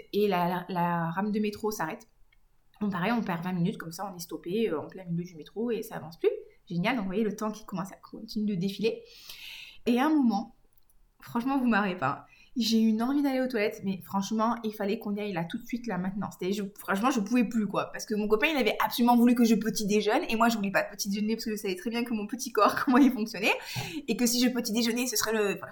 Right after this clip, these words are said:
faudrait que j'aille aux toilettes pendant le trajet, et il fallait, et je voulais pas. Bref, il m'a dit, « Oui, prends ton petit déjeuner et tout, et tout. » Bon, bref. Et du coup, à un moment, je pouvais plus, il fallait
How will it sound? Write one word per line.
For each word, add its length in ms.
faudrait 180
que 80
j'aille 140
aux 40
toilettes 280
pendant 220
le 80
trajet, 280
et 140
il 80
fallait, 260
et 60
je 80
voulais 180
pas. 160
Bref, 160
il 40
m'a 60
dit, « 80
Oui, 440
prends 180
ton 160
petit 180
déjeuner 400
et 40
tout, 140
et 80
tout. » 100
Bon, 100
bref. 240
Et 80
du 100
coup, 220
à 80
un 40
moment, 280
je 100
pouvais 240
plus, 320
il 120
fallait 180